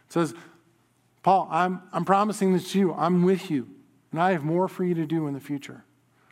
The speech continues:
I have a plan. I'm gonna use even this for my purpose. And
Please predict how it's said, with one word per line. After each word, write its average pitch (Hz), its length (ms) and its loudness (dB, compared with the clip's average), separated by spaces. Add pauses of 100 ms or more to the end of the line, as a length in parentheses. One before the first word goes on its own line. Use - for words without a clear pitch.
(440)
I 151 100 2
have 165 120 0
a 160 40 -6
plan. 175 380 -2
I'm 151 180 -2
gonna 202 160 2
use 185 380 0
even 185 460 -2
this - 520 -8 (300)
for 151 180 -8
my 151 200 -2
purpose. - 540 -8 (320)
And 156 320 0